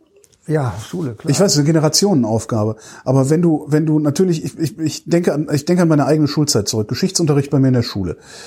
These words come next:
Speaker 2: Das Dritte Reich ist bei mir, das ist anhand von
Speaker 1: Ja.
Speaker 2: drei drei drei ist aus Keilerei
Speaker 1: Ja.
Speaker 2: durchgenommen worden. Also so Daten, ne? Lern mal diese Daten auswendig, ne? Neununddreißig, fünfundvierzig
Speaker 1: Ja, ja.
Speaker 2: und so weiter.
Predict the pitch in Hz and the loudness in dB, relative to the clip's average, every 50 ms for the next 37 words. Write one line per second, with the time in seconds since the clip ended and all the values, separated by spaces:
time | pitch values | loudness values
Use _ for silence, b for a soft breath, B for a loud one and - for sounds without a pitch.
0 | B B B B - 123 - - 160 165 175 156 117 117 127 165 190 190 - - | B B B B -2 0 2 2 2 2 2 2 2 2 2 2 0 -2 -2 -4
1 | 135 - - 107 - - - - - 135 123 135 147 127 127 139 151 156 156 156 | -4 -4 -4 -8 -14 -16 -14 -14 -12 -10 -4 -2 0 2 4 4 4 2 0 -2
2 | - - _ _ _ _ - 127 120 165 170 - - 120 127 123 131 151 156 - | -4 -12 _ _ _ _ -2 -2 -2 0 0 -2 -2 0 0 0 0 0 0 0
3 | - 147 131 127 123 - - _ _ _ _ _ _ _ _ _ _ _ _ - | 0 0 0 0 0 -4 -8 _ _ _ _ _ _ _ _ _ _ _ _ -8
4 | 113 131 139 143 147 147 143 139 139 143 143 151 - 160 131 - - 143 147 143 | -2 0 0 2 2 2 0 2 2 2 2 2 0 0 -2 0 0 0 2 2
5 | 135 151 160 156 127 120 113 101 - - 113 107 101 98 104 101 104 123 127 120 | 2 2 2 2 0 0 -4 -4 -4 -4 -4 -4 -4 -4 -4 -2 -2 0 0 2
6 | 139 143 127 139 143 147 147 - 101 95 131 175 175 143 139 160 170 147 131 131 | 2 2 2 2 2 0 0 -2 -2 0 0 0 2 2 2 2 2 2 2 2
7 | 127 123 123 147 175 185 - 175 127 151 156 151 - 156 151 151 147 143 - 156 | 0 2 2 0 0 -2 -2 -2 0 0 0 2 0 0 2 2 2 0 0 -2
8 | 147 135 131 135 131 123 135 139 143 135 135 127 127 - 135 127 120 131 170 170 | -4 -2 0 0 0 2 2 2 2 2 0 -2 -4 -4 -4 -2 -2 0 0 0
9 | - - 156 147 143 - 147 143 139 135 160 | 0 0 0 0 0 0 0 0 0 0 -2